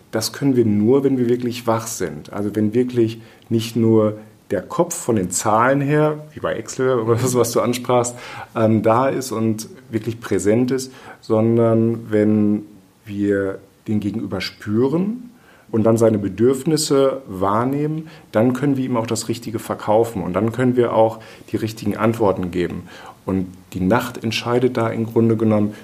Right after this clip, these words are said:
über die Aktivität und die Fitness, Leistungsfähigkeit am Tag. Und deswegen haben wir, äh, auch gerade bei den neuen Modellen Namen, wie zum Beispiel, ich sag mal, die Morgenröte auf, äh, Afrikanisch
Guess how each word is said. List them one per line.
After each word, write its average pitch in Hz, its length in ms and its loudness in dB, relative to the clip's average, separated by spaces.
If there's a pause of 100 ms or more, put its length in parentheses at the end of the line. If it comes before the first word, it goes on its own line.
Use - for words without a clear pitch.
(220)
über 123 300 4
die 92 280 -4
Aktivität 120 760 -2
und 117 160 -10
die 110 60 -14
Fitness, 131 600 0
Leistungsfähigkeit 104 1120 -2 (380)
am 101 160 0
Tag. 90 340 -2 (540)
Und 95 200 -4
deswegen 117 500 2
haben 113 200 0
wir, 104 300 2 (200)
äh, 87 40 -12
auch 92 160 -8
gerade 110 260 -2
bei 101 160 -4
den 92 160 -4
neuen 110 260 0
Modellen 113 540 2 (600)
Namen, 123 920 0
wie 117 80 -6
zum 110 180 -4
Beispiel, 104 640 2 (320)
ich - 80 -16
sag 101 180 -8
mal, 92 80 -6
die 92 100 -6
Morgenröte 123 840 2
auf, 107 400 -4
äh, - 40 -6
Afrikanisch 113 880 0